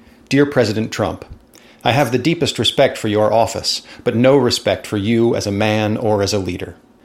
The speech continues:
Today, I contacted my senators directly and told them to oppose the confirmation of Jeff Sessions for Attorney General.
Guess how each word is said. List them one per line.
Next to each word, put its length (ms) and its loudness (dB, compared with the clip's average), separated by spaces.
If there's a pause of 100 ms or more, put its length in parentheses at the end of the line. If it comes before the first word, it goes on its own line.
(200)
Today, 320 4
I 100 4
contacted 640 0
my 160 0
senators 460 0
directly 580 -4
and 160 -4
told 220 0
them 140 0
to 120 -2
oppose 440 0
the 60 -4
confirmation 680 -4
of 140 -6
Jeff 240 -2
Sessions 440 -4
for 160 -4
Attorney 360 -6
General. 420 -8